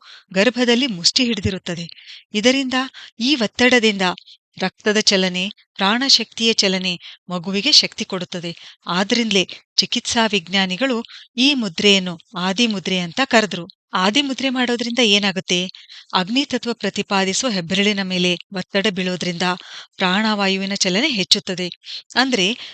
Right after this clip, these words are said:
ನಮ್ಮ ದೇಹದಲ್ಲಿ ಆಕ್ಸಿಜನ್ ಚಲನೆ ಹೆಚ್ಚುತ್ತದೆ. ಇದರಿಂದ ನಮ್ಮ ದೇಹದ ಎಲ್ಲಾ ಜೀವಕೋಶಗಳಿಗೆ ಆಕ್ಸಿಜನ್ ಸರಾಗವಾಗಿ ಸಿಗುತ್ತದೆ. ಇದರಿಂದ ಏನಾಗುತ್ತೆ?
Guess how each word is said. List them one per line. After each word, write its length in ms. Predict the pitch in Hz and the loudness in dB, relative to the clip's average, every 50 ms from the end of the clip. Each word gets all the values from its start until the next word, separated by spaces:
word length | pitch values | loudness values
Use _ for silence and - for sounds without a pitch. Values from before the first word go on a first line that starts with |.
| - - | -6 0
ನಮ್ಮ 220 | 240 262 262 262 254 226 175 | 0 2 2 4 2 2 2
ದೇಹದಲ್ಲಿ 440 | 220 208 214 214 190 208 220 262 277 | 2 2 2 2 2 2 2 2 2
ಆಕ್ಸಿಜನ್ 640 | - 175 175 - - - - 254 233 269 269 262 | 0 -2 -4 -8 -6 -4 -2 0 2 2 2 2
ಚಲನೆ 360 | - - 190 175 185 196 233 247 | 2 0 0 0 0 0 0 -2
ಹೆಚ್ಚುತ್ತದೆ. 560 | 190 190 - - 196 - - 175 170 175 160 - - - - - - - | -2 0 0 0 -2 -2 -2 -8 -8 -8 -10 -12 -14 -18 -18 -18 -8 -4
ಇದರಿಂದ 400 | 208 196 220 240 254 269 233 190 175 170 185 - - - - _ _ - | -2 2 2 2 2 2 0 -2 -2 -4 -6 -8 -10 -16 -20 _ _ -2
ನಮ್ಮ 200 | 247 277 277 285 262 196 | -2 0 0 0 0 0
ದೇಹದ 280 | 180 233 240 233 254 247 | 2 2 2 2 4 4
ಎಲ್ಲಾ 400 | 262 240 190 175 175 190 220 254 | 4 4 4 4 2 0 0 0
ಜೀವಕೋಶಗಳಿಗೆ 840 | 220 - 233 220 226 - - 208 196 - 196 202 226 254 - 208 233 - - - - - _ - | 0 0 0 -2 -2 -4 0 2 2 2 2 2 -2 0 0 0 -2 -2 -4 -12 -18 -14 _ -6
ಆಕ್ಸಿಜನ್ 500 | 208 226 226 - - 269 240 - 262 247 | -6 -6 -6 -6 -6 -4 -2 0 0 0
ಸರಾಗವಾಗಿ 760 | - - 196 185 190 202 220 220 - 220 202 208 196 240 254 | -2 -2 -2 -2 0 0 0 0 0 -2 0 -2 -2 -2 -4
ಸಿಗುತ್ತದೆ. 520 | - 196 185 175 - - 175 165 170 170 - - - - - _ | -4 -6 -6 -8 -8 -8 -6 -6 -6 -8 -10 -14 -20 -20 -12 _
ಇದರಿಂದ 400 | 220 190 180 190 196 226 233 233 | -2 2 2 2 2 2 2 2
ಏನಾಗುತ್ತೆ? 480 | 233 226 226 233 220 220 - - 233 | 2 2 2 0 0 -2 -2 -2 -2